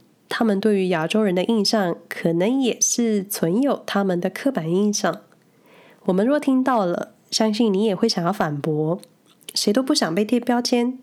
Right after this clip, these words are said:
但很多时候根深蒂固的想法或是长好的人格，可能也是适应不同文化的阻力。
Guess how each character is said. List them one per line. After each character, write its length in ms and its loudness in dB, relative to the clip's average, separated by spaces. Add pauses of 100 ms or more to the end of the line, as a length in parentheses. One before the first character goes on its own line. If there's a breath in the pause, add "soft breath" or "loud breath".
(880 loud breath)
但 140 0
很 140 2
多 120 0
时 200 0
候 160 2
根 200 0
深 300 0
蒂 160 0
固 140 0
的 100 0
想 240 -2
法 160 -2
或 240 -2
是 220 0
长 280 -2
好 220 -2
的 100 0
人 320 0
格， 460 -2 (240)
可 140 -2
能 100 2
也 100 2
是 140 0
适 240 0
应 140 0
不 120 0
同 240 -2
文 140 0
化 160 0
的 140 -2
阻 260 -4
力。 300 -2